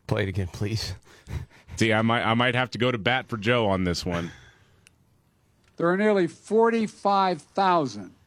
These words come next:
Speaker 3: Say it again. Forty-five thousand bridges across this country.
Speaker 2: I don't. That one, that one felt a little bit more natural to me. That maybe he didn't go full on Ron Burgundy.
Speaker 1: Okay,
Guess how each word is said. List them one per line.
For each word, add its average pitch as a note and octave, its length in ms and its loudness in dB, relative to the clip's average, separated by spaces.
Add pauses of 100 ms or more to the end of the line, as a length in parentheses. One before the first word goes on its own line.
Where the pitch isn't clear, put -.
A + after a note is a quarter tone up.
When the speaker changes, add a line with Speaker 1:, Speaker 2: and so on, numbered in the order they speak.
(160)
Speaker 3:
Say F3+ 240 -2
it F#3 60 0
again. E3+ 420 -2 (280)
Forty-five F#3+ 840 0
thousand F3 520 -2
bridges D3+ 320 -4
across E3+ 400 -4
this D#3 160 -6
country. D#3 460 -4 (800)
Speaker 2:
I C#3+ 160 0
don't. D#3+ 220 0 (180)
That D3 340 0
one, E3 240 0 (600)
that C3 280 0
one C#3 220 2
felt C#3 320 0
a C#3 60 0
little C3+ 220 0
bit C3+ 180 0
more C3 180 2
natural D#3 560 2
to E3+ 140 -4
me. F#3 340 0 (180)
That A#2 360 2 (100)
maybe A2 300 0
he A2 80 2
didn't A2+ 300 2
go A#2 180 2
full A2+ 260 0
on A2+ 180 2
Ron A#2 220 2
Burgundy. A#2+ 520 0 (2000)
Speaker 1:
Okay, D#2+ 400 -4